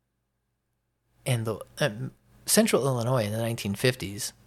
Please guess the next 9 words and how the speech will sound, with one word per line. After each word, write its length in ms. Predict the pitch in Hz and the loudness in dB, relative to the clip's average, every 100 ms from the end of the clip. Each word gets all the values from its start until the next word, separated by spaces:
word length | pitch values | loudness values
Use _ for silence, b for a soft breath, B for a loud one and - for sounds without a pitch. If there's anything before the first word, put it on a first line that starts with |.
| - | -12
was 140 | - - | -8 -4
nothing 360 | 117 123 104 | 2 2 2
but 160 | 95 95 | -4 -6
white. 240 | 95 - - _ _ _ _ _ _ _ _ _ | -10 -12 -16 _ _ _ _ _ _ _ _ _
And 120 | - 120 | -4 2
he 180 | 185 | 2
tells 300 | 196 - 117 | 2 0 0
the 80 | 110 | 0
stories 440 | - 107 101 104 | -2 -2 -2 -6